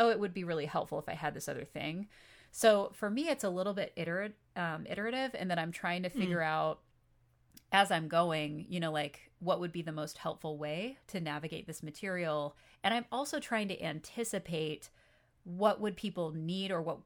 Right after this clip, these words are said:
Speaker 1: what questions would they have, and how can I, like, forecast ahead to make sure they have that thing. Um, but I would also say, to answer your question,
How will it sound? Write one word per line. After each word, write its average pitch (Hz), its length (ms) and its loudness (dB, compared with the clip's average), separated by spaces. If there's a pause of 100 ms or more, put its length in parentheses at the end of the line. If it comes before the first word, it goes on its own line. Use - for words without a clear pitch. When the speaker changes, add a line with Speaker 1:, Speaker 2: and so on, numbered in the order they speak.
Speaker 1:
what - 180 -2
questions 190 440 -4
would 185 120 -8
they 175 120 -2
have, 165 480 0
and 175 120 -2
how 190 200 0
can 190 160 -6
I, 175 200 -4
like, 151 200 -4
forecast 180 720 -4
ahead 160 680 -2 (420)
to 190 100 -6
make 175 180 -2
sure 180 140 -4
they 170 80 0
have 151 200 -4
that 143 200 -4
thing. 147 480 -4 (520)
Um, 165 440 2
but 240 160 10
I 247 100 4
would 294 140 0
also 311 240 -2
say, 226 200 0
to 196 120 -2
answer 180 200 -4
your 156 120 -4
question, 160 640 -2